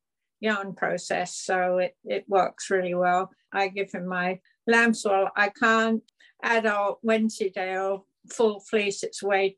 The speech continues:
it's too long. It can be eight to twelve inches, and mills can't use that. So that's what I use for hand spinning or selling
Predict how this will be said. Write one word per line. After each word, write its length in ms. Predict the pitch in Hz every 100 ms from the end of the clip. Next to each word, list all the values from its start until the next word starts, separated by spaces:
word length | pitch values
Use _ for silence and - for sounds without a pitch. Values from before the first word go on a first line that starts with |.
| -
it's 300 | 214 - -
too 220 | 240 226
long. 240 | 226 202 202
It 180 | - -
can 100 | 190
be 220 | 196 180
eight 240 | 185 196
to 120 | - -
twelve 320 | 196 185 185
inches, 540 | 185 180 - 208 196 185
and 260 | 185 180 - _ _ _ -
mills 480 | 214 208 196 196
can't 520 | - 208 190 185 190 -
use 340 | 208 208 202 -
that. 240 | - -
So 420 | - 220 196 202 196 _ -
that's 340 | 202 - -
what 120 | 202
I 60 | 202
use 360 | 190 190 190
for 120 | - 190
hand 320 | 208 202 202
spinning 420 | - 208 202 208
or 160 | 190 180
selling 560 | - 202 190 190 196